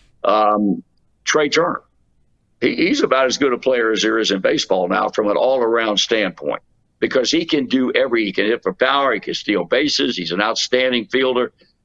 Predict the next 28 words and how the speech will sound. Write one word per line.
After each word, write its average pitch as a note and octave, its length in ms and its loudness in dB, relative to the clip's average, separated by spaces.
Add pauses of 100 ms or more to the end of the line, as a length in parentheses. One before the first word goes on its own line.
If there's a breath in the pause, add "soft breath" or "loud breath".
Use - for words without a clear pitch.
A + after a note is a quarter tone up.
(180)
Um, A2+ 460 0 (680)
they F3 280 2
just E3+ 340 0
have C3+ 380 2
incredible B2 680 0
talent. G2 540 -2 (460)
And, A#2 380 0
uh, G#2 320 2 (180)
but A2+ 220 0
having D3 360 2
it C3+ 140 2
is A#2+ 140 0
one C3+ 240 0
thing, C3 300 0
and G2+ 140 -2
going C3 320 2
out A#2+ 260 2
and G#2 160 -2
proving C#3 460 0
that A2 240 0
you're B2 140 2
as A2 120 -2
good B2 200 0
as A2 140 0
the G#2+ 80 -2
talent G2+ 380 2
would G2+ 100 0
indicate A#2+ 560 0